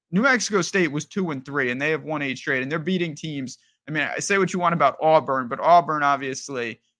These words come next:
you know, plays in a different caliber of league. And for them to go in there and swiftly beat them, very, very impressive. I'm gonna take the eleven and a half. I think it's gonna be a methodical game. Both rushing attacks will have success,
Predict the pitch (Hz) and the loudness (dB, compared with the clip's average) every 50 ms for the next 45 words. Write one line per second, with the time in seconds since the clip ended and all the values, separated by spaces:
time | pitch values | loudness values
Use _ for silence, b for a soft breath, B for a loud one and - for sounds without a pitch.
0 | _ - 139 139 123 - 165 156 156 147 147 147 131 117 151 156 - 147 120 - | _ -8 -8 -8 -6 -2 -2 -2 -2 -2 -4 -6 -6 -6 -6 -6 -6 -8 -12 -4
1 | - 147 135 143 147 139 127 139 131 123 120 113 120 143 143 135 123 117 98 - | 2 4 4 4 4 2 -2 -2 -2 -2 -4 -6 -6 -6 -4 -2 -4 -4 -4 -4
2 | - - 131 - 147 147 170 190 185 185 160 156 160 156 160 160 156 156 151 131 | -6 -6 -4 -6 -2 -2 0 0 0 -2 0 0 0 0 0 -4 -2 0 0 0
3 | 123 127 - - - - 156 165 165 - 160 160 131 113 120 139 147 156 - 175 | 0 -2 -6 -10 -8 -6 -6 -6 -6 -6 -6 -6 -6 -4 -4 -6 -8 -6 -4 -4
4 | 170 175 180 180 - _ _ _ _ _ _ _ _ 127 _ 160 165 175 180 175 | -2 -2 -2 -4 -8 _ _ _ _ _ _ _ _ _ _ 4 4 6 6 4
5 | 170 151 135 151 151 147 147 143 131 123 - 147 135 139 139 - - 135 127 123 | 2 2 4 4 4 4 2 0 -2 -4 0 2 2 2 2 0 -6 -6 -6 -6
6 | - _ _ _ _ _ - 151 175 208 220 233 233 - 240 208 202 190 214 196 | -10 _ _ _ _ _ 4 4 4 6 6 2 2 4 2 2 2 0 -2 0
7 | 185 180 180 175 175 165 151 160 156 135 120 - - 120 135 147 147 147 139 - | 2 2 2 0 -2 -2 0 0 2 2 0 0 -2 -6 -6 -6 -6 -8 -8 -8
8 | 165 147 139 135 139 135 123 120 113 - - 135 147 156 180 185 190 170 160 165 | -8 -8 -6 -4 -4 -4 -4 -6 -10 0 4 4 6 6 4 0 -4 -6 -4 -6
9 | 165 170 170 156 - - 151 165 190 196 - 165 170 170 175 - 185 175 170 - | -4 -4 -6 -6 -4 -2 -2 -2 -2 -2 -2 0 0 0 2 0 -6 -6 -4 -2
10 | 175 156 160 160 - - 160 165 151 151 151 - 131 - - 156 147 156 185 190 | 0 0 0 0 -2 -8 -2 -2 -2 -2 -2 -6 -12 -8 -2 2 2 2 2 0
11 | - | -4